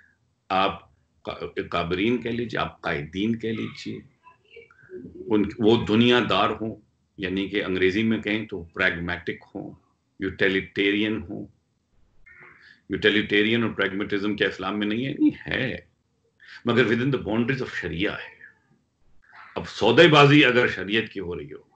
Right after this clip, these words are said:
या अल्लाह के अहकामात की हो रही हो या अल्लाह के दीन के मकासद की हो रही हो, दीन का मक-, शरीयत का मकसद है, पहले वो नाफिज होगी तो फिर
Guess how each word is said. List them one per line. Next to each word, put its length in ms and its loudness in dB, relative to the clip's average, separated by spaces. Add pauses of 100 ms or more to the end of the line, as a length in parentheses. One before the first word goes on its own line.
(120)
या 120 2
अल्लाह 280 0
के 140 -6
अहकामात 560 -12
की 120 -18
हो 160 -14
रही 140 -16
हो 200 -20
या 140 -4
अल्लाह 540 -4 (160)
के 160 -4 (1000)
दीन 640 4
के 220 0
मकासद 520 0
की 140 -14
हो 100 -10
रही 160 -18
हो, 100 -20 (680)
दीन 320 4
का 200 0
मक-, 380 -10
शरीयत 380 2
का 100 -4
मकसद 420 -6
है, 100 -14
पहले 260 -4
वो 160 0
नाफिज 340 -4
होगी 240 0
तो 120 0
फिर 180 0